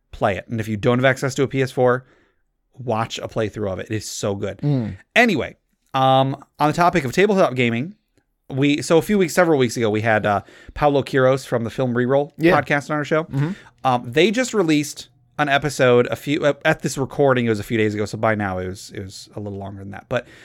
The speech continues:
Speaker 1: um, every Halloween, so two years ago when they had first started, if I'm, if I'm remembering correctly, two years ago, they did the movie Halloween
Speaker 2: Yeah.
Speaker 1: as a, as a game in gerps. And it, of course, went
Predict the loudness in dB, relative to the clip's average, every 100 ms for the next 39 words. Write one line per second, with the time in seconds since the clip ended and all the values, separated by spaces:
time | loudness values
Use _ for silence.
0 | -20 _ -2 0 0 -6 _ _ _ _
1 | -2 0 2 2 4 4 4 2 -2 0
2 | 2 4 4 4 2 2 0 0 -2 0
3 | -2 -2 -12 -2 2 2 0 -2 -14 _
4 | _ -6 -4 -4 -4 -2 -2 -2 -2 -4
5 | -6 -8 -6 -2 2 2 2 0 0 -8
6 | -20 _ -4 0 4 4 2 -6 -6 0
7 | 0 0 0 2 2 0 -4 -8 _ _
8 | _ _ 2 2 4 2 2 2 0 2
9 | 0 0 -2 0 0 0 -2 -2 -12 -20
10 | _ -20 -20 _ _ _ -6 -2 -2 -2
11 | 0 0 0 0 0 0 -2